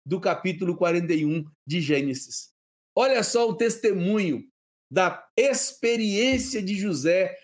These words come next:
com o Espírito Santo. "Há porventura, <laughs> acharia porventura um homem como esse em que há o Espírito de Deus?" Que tremenda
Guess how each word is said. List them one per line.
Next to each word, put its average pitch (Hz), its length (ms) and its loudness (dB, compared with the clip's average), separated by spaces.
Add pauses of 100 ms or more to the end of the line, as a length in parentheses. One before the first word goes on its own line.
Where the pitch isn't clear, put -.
com 220 100 0
o 226 40 2
Espírito 185 560 0
Santo. 147 540 0 (1120)
"Há 262 260 4
porventura, 277 1400 0 (320)
<laughs> - 380 -20
acharia 277 1000 2
porventura 226 680 0
um 214 80 -2
homem 277 320 2
como 190 320 0
esse 233 380 -2 (140)
em 220 160 -4
que 196 200 -6
há 233 140 0
o 214 80 -4
Espírito 247 720 -2
de 151 100 -4
Deus?" 180 480 0 (440)
Que 202 120 0
tremenda 180 920 0